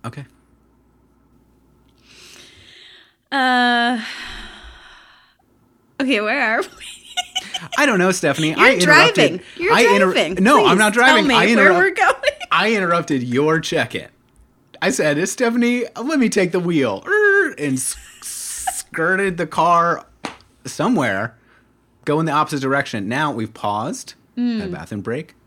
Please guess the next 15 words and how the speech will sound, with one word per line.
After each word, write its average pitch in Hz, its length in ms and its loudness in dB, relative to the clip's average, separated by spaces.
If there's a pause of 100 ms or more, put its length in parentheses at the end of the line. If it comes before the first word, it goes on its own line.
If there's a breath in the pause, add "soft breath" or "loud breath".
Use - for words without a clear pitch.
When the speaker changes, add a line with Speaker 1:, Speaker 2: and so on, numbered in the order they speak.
Speaker 1:
at - 40 -14
a 104 40 -10
lovely 107 260 -8
rest 76 240 -12
stop. 95 300 -14 (1900)
Got 127 200 -2
some 101 100 -14
snacks 104 320 -8
out 87 80 -6
of 82 80 -12
the - 60 -20
cooler 92 180 -6
in 85 80 -8
the 82 60 -10
back. 82 320 -10